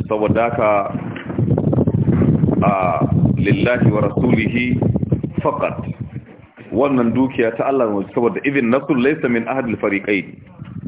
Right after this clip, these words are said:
Nasara ba ɗaya daga cikin, wato, jama'a guda ba, ba matasa ba kuma ba da tijawa ba. Nasara innama huwa min Allah, daga Allah take.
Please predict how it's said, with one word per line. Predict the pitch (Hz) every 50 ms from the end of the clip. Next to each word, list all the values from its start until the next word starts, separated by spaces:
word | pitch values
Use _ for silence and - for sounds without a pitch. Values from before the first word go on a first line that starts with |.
| - - - _ _ _ _ -
Nasara | 82 107 135 143 147 175 156 143
ba | 127 117 117 113 113 -
ɗaya | 139 143
daga | 135 127 113 117 - -
cikin, | - - 135 127 127 127 127 120 117 - - - - - - -
wato, | 98 107 107 107 - - 113 104 104 98 87 85
jama'a | 113 117 131 117 104
guda | 95 95 98 98 98 82
ba, | 85 95 90 - -
ba | 87 98 98
matasa | 107 139 143 151 127 - - - 147
ba | 160 160 156
kuma | - 165 147 127
ba | 104 101
da | -
tijawa | - - - 90 98 95 95 92 90 -
ba. | - - - - - - - - - - - - - - - - - - - - - -
Nasara | 95 110 131 143 135 - 147 135 127 120 -
innama | 107 107 117 135 143 135 127
huwa | 113 120 127 135 131 117
min | 107 120 120
Allah, | 117 104 110 117 117 110 107
daga | 92 95 85 - -
Allah | 95 101 98 90 -
take. | - -